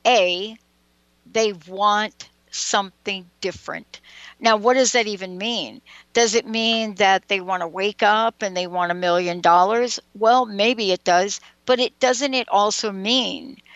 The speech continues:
that the degree by which, so, you know, I had a mentor that said to me once, "Pat, you know what, here, here's, here's the deal with change."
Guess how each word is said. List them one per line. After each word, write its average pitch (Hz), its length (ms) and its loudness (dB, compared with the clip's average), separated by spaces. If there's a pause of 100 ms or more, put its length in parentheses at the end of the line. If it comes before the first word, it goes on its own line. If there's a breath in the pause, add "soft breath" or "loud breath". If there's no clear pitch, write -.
(300 soft breath)
that 214 280 0
the 214 140 -2
degree 202 600 -6
by 226 280 2
which, 190 240 -6 (160 loud breath)
so, - 160 -4
you - 180 -2
know, 320 120 0
I 320 80 2
had 349 180 2
a 359 60 2
mentor 226 340 -2
that 190 220 -2
said 185 220 -4
to 196 100 -8
me 180 140 -8
once, 175 360 -4
"Pat, 220 320 0
you 220 140 -6
know 214 140 -4
what, 214 160 -2
here, 240 280 -4
here's, 214 500 -4
here's 226 300 2
the 208 140 2
deal 185 260 2
with 175 160 -4
change." - 560 0